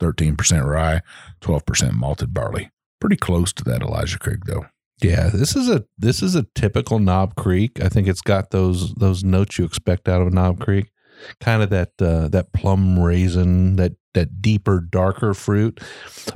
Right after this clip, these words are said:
Speaker 2: but not that br-, you know, that mixture, that fruity,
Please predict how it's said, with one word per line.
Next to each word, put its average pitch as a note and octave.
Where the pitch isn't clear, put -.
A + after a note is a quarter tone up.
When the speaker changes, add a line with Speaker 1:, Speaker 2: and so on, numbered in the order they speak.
Speaker 2:
but F#2
not G#2+
that F2+
br-, F#2
you G#2+
know, F2+
that F2
mixture, F#2+
that E2+
fruity, G#2